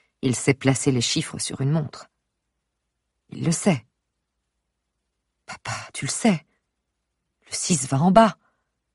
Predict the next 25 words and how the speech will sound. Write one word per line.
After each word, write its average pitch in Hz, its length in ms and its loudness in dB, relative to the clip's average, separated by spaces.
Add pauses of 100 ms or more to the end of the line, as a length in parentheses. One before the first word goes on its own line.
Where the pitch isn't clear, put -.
(1080)
Papa, - 300 -12
tu - 140 -4
fais - 140 0
quoi ? - 400 -12 (1300)
Il - 140 -18
doit - 100 -6
avoir 120 200 0
la 139 100 2
tête - 220 -6
ailleurs, 143 320 2
c'est - 140 -8
pas 143 80 -2
possible. 156 560 0 (1600)
Il - 60 -18
fait - 180 -4
claquer 139 300 -2
sa 147 160 0
langue, 151 320 2
il 147 140 -4
souffle. - 420 -6 (920)
Il 151 120 4
gigote, 160 460 0
remue 147 260 2
son 170 220 0
pied, 190 340 2